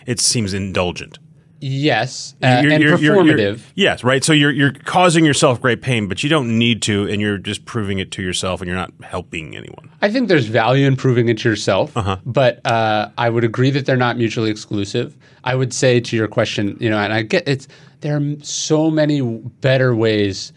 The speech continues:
Speaker 2: to make money than to talk to people about an obscure school of ancient philosophy.
Speaker 1: Actually, it seems like a pretty good way, right? 'Cause it's, it's resonant with a lot of people. Like, it, uh,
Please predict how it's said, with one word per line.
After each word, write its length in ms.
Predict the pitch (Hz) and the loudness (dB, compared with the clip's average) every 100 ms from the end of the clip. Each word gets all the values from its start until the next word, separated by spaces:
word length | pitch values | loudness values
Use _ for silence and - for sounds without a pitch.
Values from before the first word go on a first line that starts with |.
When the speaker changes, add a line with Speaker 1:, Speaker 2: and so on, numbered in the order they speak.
| _ | _
Speaker 2:
to 140 | - 110 | -6 -2
make 260 | 110 107 | -2 -2
money 300 | 107 113 107 | -2 0 0
than 180 | 101 101 | 0 -4
to 100 | 104 | -6
talk 380 | 104 - 120 123 | -10 -4 -4 -2
to 100 | 127 | -4
people 380 | 117 117 110 104 | -2 -4 -2 -2
about 320 | 101 98 - - | -2 -4 -6 -6
an 140 | 107 | -6
obscure 580 | 95 - - - 120 117 | -4 -6 -10 -2 0 0
school 420 | 107 - 123 110 | -2 -4 -2 0
of 120 | 104 - | -2 -4
ancient 340 | 107 107 104 | -4 -4 -6
philosophy. 640 | 107 98 98 98 107 - | -4 -2 -2 -2 -8 -6
Speaker 1:
Actually, 260 | 95 208 277 | -4 -2 0
it 20 | |
seems 140 | 170 139 | 0 -2
like 80 | 117 | -2
a 40 | |
pretty 300 | - 156 113 | 0 2 4
good 200 | 104 196 | 4 2
way, 180 | 101 69 | 2 0
right? 240 | 82 104 | -2 -2
'Cause 140 | 123 123 | 0 0
it's, 120 | 104 | 0
it's 140 | 127 | -2
resonant 500 | 104 113 175 160 92 | 0 0 2 0 -2
with 120 | 85 90 | -4 -2
a 20 | |
lot 160 | 95 | 0
of 80 | 92 | 0
people. 300 | 151 175 87 | 0 0 -2
Like, 240 | 80 87 101 | -4 -4 -6
it, 180 | 104 | -6
uh, 260 | 95 95 | -2 0